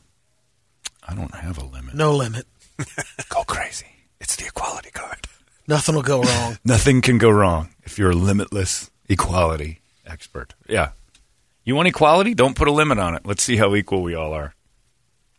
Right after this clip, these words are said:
Speaker 1: And then ten years from now, it's like, "It wasn't fair. Nobody told me. Somebody has to pay my debt."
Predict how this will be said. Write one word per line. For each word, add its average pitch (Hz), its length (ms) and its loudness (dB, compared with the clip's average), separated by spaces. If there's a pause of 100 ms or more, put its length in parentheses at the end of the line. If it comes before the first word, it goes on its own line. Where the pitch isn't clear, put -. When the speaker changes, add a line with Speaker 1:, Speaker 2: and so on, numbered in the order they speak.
Speaker 1:
And 101 160 -2
then 107 200 0
ten 110 240 2
years 113 160 2
from 104 100 -4
now, 87 120 0
it's 90 100 -4
like, 110 80 -4
"It 123 40 -4
wasn't 185 280 4
fair. 180 280 4
Nobody 139 300 2
told 139 300 4
me. 82 220 -2
Somebody 135 260 0
has 139 80 2
to - 100 -2
pay 127 160 2
my 120 140 2
debt." 101 260 2